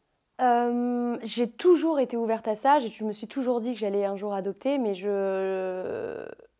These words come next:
mais a-, a-, avant tout, je, je voulais avoir mon enfant à moi, tu vois.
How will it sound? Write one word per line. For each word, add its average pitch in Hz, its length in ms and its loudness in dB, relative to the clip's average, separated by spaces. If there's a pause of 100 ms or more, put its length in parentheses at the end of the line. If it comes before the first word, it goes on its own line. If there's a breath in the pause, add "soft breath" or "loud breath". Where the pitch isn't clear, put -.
(580)
mais 208 280 -2
a-, 208 100 2
a-, 208 300 0 (100)
avant 214 180 2
tout, 240 140 -4
je, 226 220 -2
je 202 120 -10
voulais 202 180 0
avoir 196 260 2
mon 190 340 -4
enfant 196 300 -4
à 190 60 -2
moi, 196 340 -2
tu - 100 -20
vois. 196 200 -10